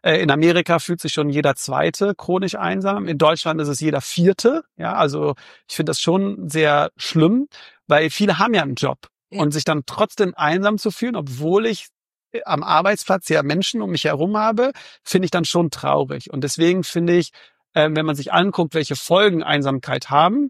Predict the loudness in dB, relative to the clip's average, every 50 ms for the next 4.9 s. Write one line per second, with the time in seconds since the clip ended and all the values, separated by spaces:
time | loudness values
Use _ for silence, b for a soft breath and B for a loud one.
0 | _ -6 -2 0 0 2 2 0 0 0 -2 -2 -4 -6 -6 -6 -6 -4 -2 -2
1 | -2 -2 -2 -2 -2 0 0 0 0 -2 -2 -2 -2 -2 -4 -4 b b b b
2 | b b b -4 -4 -2 0 2 4 4 4 4 0 -2 -2 0 0 0 0 0
3 | -2 -4 -6 -4 -2 0 0 0 0 -2 -2 -2 -2 -2 -2 0 0 0 0 0
4 | -2 -2 _ -4 -4 -4 -4 -6 -6 -4 -2 -2 0 0 -2 -2 -6 _